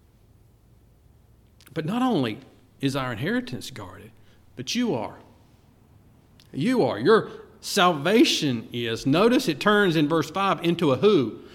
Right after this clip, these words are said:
Who by God's power are being guarded through faith. This is not just about him guarding our inheritance's future. He's guarding us now. This means to shield,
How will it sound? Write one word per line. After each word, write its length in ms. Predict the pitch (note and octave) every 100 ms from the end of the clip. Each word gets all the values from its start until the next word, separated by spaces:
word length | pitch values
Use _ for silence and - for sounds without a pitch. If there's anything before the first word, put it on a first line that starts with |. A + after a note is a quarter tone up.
| - - -
Who 300 | B3+ C#4 G#3+
by 200 | D#3 C3+
God's 320 | C3 B2 B2
power 380 | - B2+ A#2 A#2
are 120 | A#2+
being 240 | A#2 A#2
guarded 420 | A2+ A#2 A2+ G#2+ -
through 220 | C#3+ B2+
faith. 520 | - A2+ G#2 - - - - - -
This 180 | F#3+ D4
is 140 | A3+ F3
not 240 | G3 F#3+
just 240 | F#3+ -
about 260 | E3 F#3 F3+
him 240 | F3+ E3+
guarding 560 | C#3+ E3+ E3+ D#3+ C#3+ C3+ - - - - -
our 200 | E3 D#3
inheritance's 840 | C3 B2 A3 B3+ B3+ C3 B2 G#2+
future. 600 | - A3 C4 C4 - - - - - - -
He's 400 | - A3+ C#4 C#4+ - -
guarding 440 | B2+ D3 D3 C#3+ C#3+
us 320 | D#3+ - -
now. 500 | D3 E3+ F#3 F3+ G2 - - - - - - - - -
This 220 | C#3+ G#3+ F3+
means 340 | G3+ A3+ -
to 140 | -
shield, 720 | C3 - - B3+ A3+ A#2+ F#2+